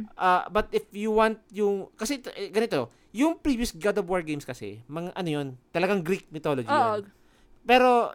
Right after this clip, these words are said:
Speaker 1: ito kasi, parang another arc na to. It's a separate arc from the rest na Norse mythology na eh.
Speaker 2: Da-, Dad of Son?
Speaker 1: Dad of, Dad of Boy.
Speaker 2: Ay, Dad of Boy.
Speaker 1: Dad of Boy, di ba? So, I think, sa tingin ko lang ha, ah,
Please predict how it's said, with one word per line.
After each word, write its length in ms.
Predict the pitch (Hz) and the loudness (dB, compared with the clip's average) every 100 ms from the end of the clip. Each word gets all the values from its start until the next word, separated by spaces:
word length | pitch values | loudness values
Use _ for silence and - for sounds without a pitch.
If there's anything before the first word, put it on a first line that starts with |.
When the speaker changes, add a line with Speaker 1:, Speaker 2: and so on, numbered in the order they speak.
| - | -8
Speaker 1:
ito 160 | - | -6
kasi, 240 | 254 233 175 | -4 -2 0
parang 320 | 214 220 - | 0 0 0
another 320 | 208 214 208 | 0 2 2
arc 160 | 180 170 | 0 -4
na 80 | 139 | -6
to. 240 | 143 139 | -6 -6
It's 200 | - - | -6 -8
a 80 | - | -8
separate 480 | - 180 - 180 - | -2 -2 -2 -4 -4
arc 240 | 170 143 | -6 -6
from 160 | 151 139 | -6 -6
the 80 | 123 | -6
rest 320 | 110 110 - _ | -6 -10 -14 _
na 320 | 156 156 143 - - | -10 -8 -10 -14 -2
Norse 400 | 190 240 262 262 | 4 4 4 -2
mythology 480 | 262 254 247 214 | -4 -4 -4 -8
na 80 | 311 | -10
eh. 180 | 285 196 - _ | -10 -12 -16 _
Speaker 2:
Da-, 240 | - 247 - | -6 -4 -4
Dad 400 | 214 240 240 240 | -2 0 0 -2
of 80 | |
Son? 320 | 233 233 226 247 | -4 -6 -6 0
Speaker 1:
Dad 160 | 208 | 2
of, 140 | 196 - | 2 0
Dad 240 | 165 185 | 0 0
of 80 | 175 | 2
Boy. 240 | 151 151 | 4 6
Speaker 2:
Ay, 80 | 127 | 6
Dad 200 | 254 240 | 6 4
of 120 | 240 | 2
Boy. 220 | 185 208 190 | -2 0 4
Speaker 1:
Dad 100 | 170 | 4
of 120 | 147 | 2
Boy, 240 | 123 131 113 | 2 0 0
di 100 | 110 | -6
ba? 320 | 113 117 131 - - 440 | -6 -4 -4 -6 -10 0
So, 220 | 277 254 - _ _ | 4 4 0 _ _
I 140 | 254 | -4
think, 320 | 254 349 330 | -2 -4 -6
sa 160 | - 254 | -10 -6
tingin 240 | 302 254 | -4 -4
ko 60 | 220 | -2
lang 160 | 170 120 | -2 -4
ha, 120 | 120 - _ _ _ | -8 -12 _ _ _
ah, 400 | - 190 190 185 | -2 2 4 4